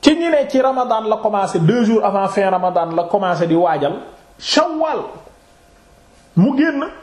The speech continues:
di dem xare, jël jeune bu am vingt ans, dénk ko Makka. Ya Allah.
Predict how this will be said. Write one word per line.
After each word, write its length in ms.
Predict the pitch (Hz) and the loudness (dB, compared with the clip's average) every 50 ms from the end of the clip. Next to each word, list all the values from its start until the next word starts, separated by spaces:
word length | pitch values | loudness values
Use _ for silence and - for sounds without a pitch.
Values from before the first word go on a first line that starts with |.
| - - - - _ - - _ _ _ - | -20 -20 -20 -20 _ -20 -20 _ _ _ -2
di 180 | 123 147 240 262 | 0 0 2 2
dem 280 | 294 285 302 285 233 - - | 2 0 -2 -4 -10 -8 -4
xare, 280 | - 269 254 254 262 - - - - - - - _ _ _ - 156 | -4 -2 -2 -4 -6 -10 -12 -18 -20 -20 -20 -20 _ _ _ -4 -2
jël 440 | 143 131 131 311 330 311 277 233 196 | 0 4 6 6 6 6 4 0 0
jeune 320 | 156 240 311 302 294 269 226 | 0 0 0 0 0 0 0
bu 100 | 202 226 | 0 0
am 220 | 226 214 208 196 180 | 0 0 -2 -2 -2
vingt 280 | 170 180 185 190 180 175 | -2 -2 -2 -2 -2 -2
ans, 220 | 156 143 143 139 - - - - - - - _ - _ - - - _ _ _ _ _ _ _ _ | -2 -2 -2 -4 -8 -12 -18 -20 -20 -20 -20 _ -20 _ -20 -20 -20 _ _ _ _ _ _ _ _
dénk 480 | - 131 127 143 170 311 311 277 - 254 | -4 0 4 4 4 4 4 0 -4 -2
ko 80 | - 202 | -2 -2
Makka. 280 | 165 151 - - - - - - - - - - - _ _ _ _ _ - - 76 92 | -2 -4 -6 -6 -8 -12 -14 -16 -18 -20 -20 -20 -20 _ _ _ _ _ -20 -16 -10 -6
Ya 360 | 98 104 120 127 120 113 107 | -2 0 2 2 2 2 0
Allah. 640 | 101 98 95 92 87 87 85 82 80 76 - - | 0 0 0 0 0 0 0 0 0 -2 -4 -8